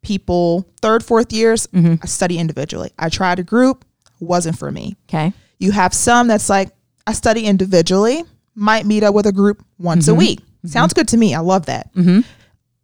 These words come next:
Speaker 1: Then you got some who study all the time.
Speaker 2: Mm-hmm.
Speaker 1: So I've kind of had a, some experience with all three.
Speaker 2: Uh-huh.
Speaker 1: Um, but do you have any advice on how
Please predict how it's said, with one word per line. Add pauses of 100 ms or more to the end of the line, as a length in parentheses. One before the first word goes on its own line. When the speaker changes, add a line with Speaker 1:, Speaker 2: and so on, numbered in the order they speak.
(200)
Speaker 1:
Then
you
got
some
who
study (120)
all
the
time. (120)
Speaker 2:
Mm-hmm.
Speaker 1:
So (560)
I've
kind
of
had
a, (120)
some
experience
with
all
three.
Speaker 2:
Uh-huh. (200)
Speaker 1:
Um, (220)
but (1400)
do
you
have
any
advice
on
how